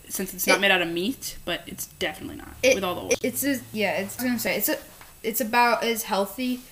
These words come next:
Speaker 2: but it's better for the environment 'cause you're
Speaker 1: using their plants and resources.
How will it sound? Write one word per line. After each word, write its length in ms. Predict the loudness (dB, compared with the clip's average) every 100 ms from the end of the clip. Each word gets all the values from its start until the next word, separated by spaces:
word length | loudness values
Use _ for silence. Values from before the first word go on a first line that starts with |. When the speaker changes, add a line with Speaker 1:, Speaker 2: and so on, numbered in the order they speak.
| -2
Speaker 2:
but 140 | 4 4
it's 80 | 4
better 280 | 2 4
for 180 | 2 0
the 80 | -2
environment 680 | -4 -4 -4 -6 -6 -8 -8
'cause 220 | -10 -8
you're 240 | -8 -8 -10 -18 -14 -14 -14 -16 -18 -18 -6
Speaker 1:
using 640 | -2 0 0 0 -2 -6
their 100 | -6
plants 420 | -8 -4 -2 -4 -8
and 100 | -10
resources. 380 | -10 -14 -16